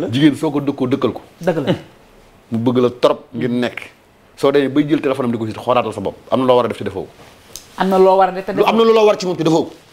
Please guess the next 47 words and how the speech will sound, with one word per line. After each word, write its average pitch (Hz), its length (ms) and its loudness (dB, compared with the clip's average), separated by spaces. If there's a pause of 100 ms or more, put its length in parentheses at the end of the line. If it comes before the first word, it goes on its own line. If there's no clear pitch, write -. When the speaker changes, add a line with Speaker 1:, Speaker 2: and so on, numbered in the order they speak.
(480)
Speaker 3:
Dëgg 165 180 -2
la. 143 80 -8 (1120)
Speaker 2:
Gis 151 100 -6
nga 165 140 0
sama 165 160 0
papa 151 180 0
da 143 80 0
daan 139 140 0
wax 123 120 -4
man 127 260 -8
du, 143 120 -6
du 143 80 -2
ma 147 80 0
dem 143 120 0
fenn 247 280 2
ñu 214 80 0
may 190 80 0
joxeel 147 220 -2
dépasse. 107 400 -8 (480)
Ndax 139 120 0
ko 165 80 0
yàpp, 160 140 2 (220)
yokk 143 200 0
dép-, 120 300 -6
yokk 143 200 0
sa 131 80 -4
dépasse, 110 260 -4
yokk 110 140 -6
say 101 100 -2
wax. - 240 -8 (380)
Speaker 3:
Waaw. 131 320 -6 (280)
Speaker 2:
Gis 110 120 -4
nga 131 100 2
boo 131 220 2
dee 143 160 2
koy 123 120 0
góor 107 240 0
yàlla. 90 280 0 (120)
Speaker 3:
Mhm. 143 260 -6 (540)
Speaker 2:
Pire, 233 280 4 (800)
yor 98 140 -12
sa 127 120 -14
jabar 110 160 -4 (120)
teral 139 220 2
ko, - 80 -18
sagal 117 280 -2
ko. - 80 -20